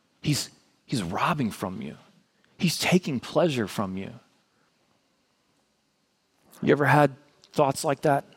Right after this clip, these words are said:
You ever had doubts like that? I've struggled a lot in the last couple of years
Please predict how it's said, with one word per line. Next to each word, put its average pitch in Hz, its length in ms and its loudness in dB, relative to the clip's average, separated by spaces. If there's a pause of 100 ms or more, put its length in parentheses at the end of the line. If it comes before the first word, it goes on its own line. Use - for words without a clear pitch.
(2250)
You 110 80 2
ever 135 120 4
had 135 180 2
doubts 139 280 4
like 135 180 0
that? 160 220 -2 (1900)
I've 147 140 2
struggled 143 420 2
a 120 40 4
lot 113 440 6
in - 60 -12
the 110 80 0
last 104 300 0
couple 110 260 0
of 92 120 -2
years 95 460 0